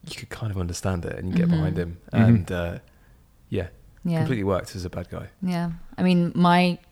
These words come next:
Speaker 2: usual problem with superhero stuff is that the villain is always, you know, they're bad because they want to destroy the planet or the universe or whatever, and they don't normally get much depth.
Speaker 3: Yeah.
Speaker 2: Whereas Thanos was,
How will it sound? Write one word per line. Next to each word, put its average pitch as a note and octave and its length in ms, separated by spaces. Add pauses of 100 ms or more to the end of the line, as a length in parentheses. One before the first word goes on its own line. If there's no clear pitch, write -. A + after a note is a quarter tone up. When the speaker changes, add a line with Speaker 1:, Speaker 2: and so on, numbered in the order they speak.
(440)
Speaker 2:
usual D#3 560
problem D3 500
with C#3 200
superhero D3+ 680
stuff - 360
is C#3 160
that C3+ 300
the C#3+ 80
villain C#3 360
is C#3 140
always, C#3 500 (440)
you D3+ 100
know, D#3+ 280 (400)
they're C3+ 240 (260)
bad D3+ 300 (340)
because C#3 420
they C#3+ 180
want C3 200
to - 80
destroy C#3+ 320
the C#3 60
planet C#3+ 440 (380)
or C#3+ 160
the C#3+ 100
universe D3 540
or D3 40
whatever, D3 560
and D#3 260
they D#3 100
don't C#3+ 220 (120)
normally D3 400 (160)
get D#3+ 220
much - 300
depth. - 600 (100)
Speaker 3:
Yeah. G#2+ 120 (140)
Speaker 2:
Whereas D3 640
Thanos E3 560
was, C#3+ 480